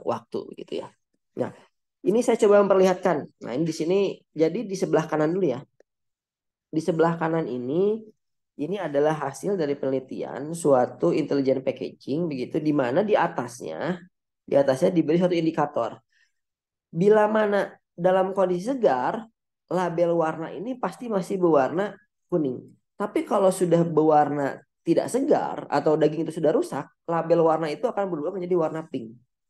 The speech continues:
Nah, sehingga kita sebagai konsumen bisa mengetahui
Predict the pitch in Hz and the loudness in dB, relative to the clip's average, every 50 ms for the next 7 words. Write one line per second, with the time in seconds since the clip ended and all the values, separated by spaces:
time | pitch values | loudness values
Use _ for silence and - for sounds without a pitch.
0 | _ _ _ _ _ _ _ 123 117 110 107 - - - - - _ _ _ - | _ _ _ _ _ _ _ -12 -12 -12 -12 -14 -18 -20 -20 -20 _ _ _ 0
1 | 135 131 170 233 294 359 302 - 117 107 101 104 - - - 139 - 254 269 226 | 4 4 6 6 6 6 4 4 4 2 2 0 0 -2 -2 -2 -2 -2 -2 0
2 | 175 147 147 147 147 139 135 135 139 156 214 247 247 226 - 220 220 214 214 214 | 2 4 4 4 4 2 0 0 0 -2 -2 0 -2 -2 -2 -2 -2 -4 -4 -4
3 | - 226 269 277 254 220 220 - - | -4 -4 -2 -2 -2 -4 -4 -8 -12